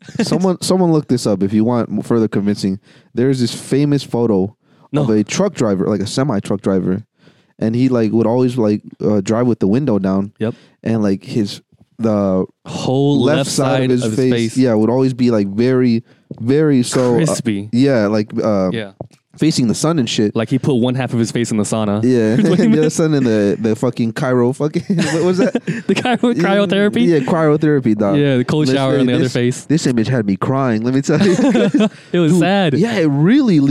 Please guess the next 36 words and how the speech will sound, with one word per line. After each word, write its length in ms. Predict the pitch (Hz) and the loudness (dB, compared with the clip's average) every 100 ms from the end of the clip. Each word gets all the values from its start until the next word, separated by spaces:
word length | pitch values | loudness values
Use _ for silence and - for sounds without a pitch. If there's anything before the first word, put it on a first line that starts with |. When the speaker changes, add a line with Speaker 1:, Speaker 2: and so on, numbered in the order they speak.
| 151 | 2
Speaker 1:
a 40 | 165 | 2
Speaker 2:
legitimate. 200 | 165 147 | 2 2
Speaker 1:
shame. 520 | 202 233 208 139 98 | 4 4 4 2 2
Speaker 2:
Yeah, 240 | 123 202 123 | 2 2 0
like, 240 | 123 120 - - - _ - | -2 -4 -8 -20 -20 _ -4
I'm 180 | 143 139 | 0 2
not 160 | 165 170 | 2 2
exaggerating. 800 | 147 147 151 131 120 117 107 - _ - | 2 0 2 2 2 2 -2 -4 _ -4
The 80 | 117 | 0
left 260 | 127 139 | 2 0
side 160 | 139 131 | 0 2
of 60 | 110 | 2
his 120 | 110 | 0
face 320 | 123 117 110 - - | 0 0 0 -8 -2
looked 500 | 123 151 156 - - | 2 2 0 -10 -12
twenty 400 | - 131 143 143 | -4 -2 0 2
years 280 | 127 127 117 | 2 2 2
older 380 | 113 104 98 104 - 113 | 0 2 0 -2 -8 -2
than 100 | 107 | 0
the 80 | |
Speaker 1:
Yep. 100 | 107 | 2
Speaker 2:
right 80 | 113 | 0
side 140 | 110 104 | 0 0
of 60 | |
his 140 | 98 - | -2 0
face. 240 | 101 - | -2 -2
It's 100 | 101 | -4
fucking 340 | - 123 - 107 | -4 -6 -2 -2
ridiculous. 500 | 101 113 113 101 110 | 0 -2 0 -2 -2
Speaker 1:
Oh, 440 | 135 147 107 - - | -2 -2 -4 -8 -10
my 240 | 110 107 110 | -4 -2 -2
God. 360 | 101 92 95 - - | -2 -4 -6 -8 -2
Speaker 2:
Yeah. 240 | 131 123 - - - - _ - - - | 0 0 -4 -16 -20 -20 _ -20 -20 -10
Speaker 1:
And 160 | 123 117 | -6 -2
that's 240 | 117 131 113 | -2 -2 -2
why 400 | 107 98 95 | -2 -2 -4